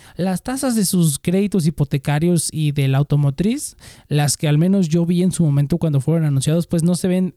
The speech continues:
especialmente atractivas. Yo creo que si eres cliente de un banco de tiempo, puede que te den una tasa mejor incluso. O si quieres hacer un refinanciamiento,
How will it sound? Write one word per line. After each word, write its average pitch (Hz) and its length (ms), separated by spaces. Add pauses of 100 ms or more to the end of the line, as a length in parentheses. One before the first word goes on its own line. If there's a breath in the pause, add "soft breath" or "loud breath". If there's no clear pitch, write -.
especialmente 185 920
atractivas. 160 720 (320 loud breath)
Yo 180 140
creo 180 160
que 196 100
si 165 180
eres 175 220
cliente 170 380
de 160 60
un 165 120
banco 165 300
de 139 100
tiempo, 156 400
puede 160 300
que 151 100
te 143 140
den 147 160
una 156 180
tasa 156 240
mejor 143 320
incluso. 143 480 (1040)
O 143 120
si 143 100
quieres 156 240
hacer 160 160
un 165 80
refinanciamiento, 151 880